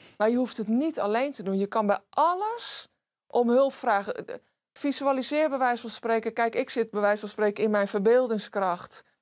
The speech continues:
En verbeeldingskracht is dus ook al zo'n belangrijke vrouwelijke medicijn.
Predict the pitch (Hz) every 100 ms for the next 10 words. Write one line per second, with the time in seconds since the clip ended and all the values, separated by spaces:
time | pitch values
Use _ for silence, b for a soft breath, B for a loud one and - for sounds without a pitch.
0 | _ _ - 196 196 180 233 240 226 -
1 | 202 202 190 185 208 254 226 208 202 190
2 | 208 269 262 202 196 180 - B B B
3 | - - 240 269 220 208 190 190 190 185
4 | - 262 247 180 220